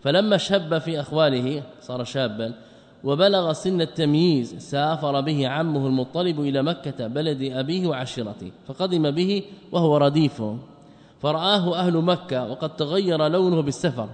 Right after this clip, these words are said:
شمس ضربته، قال: "فحسبوه عبدا للمطلب"، فقالوا: "هذا عبد المطلب، هذا عبد المطلب"، نظروا بال-، باللون والهيئة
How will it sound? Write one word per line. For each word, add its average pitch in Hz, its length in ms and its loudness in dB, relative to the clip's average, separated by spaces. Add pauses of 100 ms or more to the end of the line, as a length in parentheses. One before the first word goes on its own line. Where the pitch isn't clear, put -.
شمس 127 440 -4
ضربته، 131 480 -6 (680)
قال: 165 280 4
"فحسبوه 160 680 0
عبدا 190 440 0 (440)
للمطلب"، 143 680 2 (100)
فقالوا: 143 420 0
"هذا 143 240 4
عبد 131 280 0
المطلب، 113 460 -2 (340)
هذا 123 480 2
عبد 123 380 -4
المطلب"، 113 400 -4
نظروا 151 340 0
بال-، 135 200 2
باللون 135 460 2
والهيئة 113 520 -4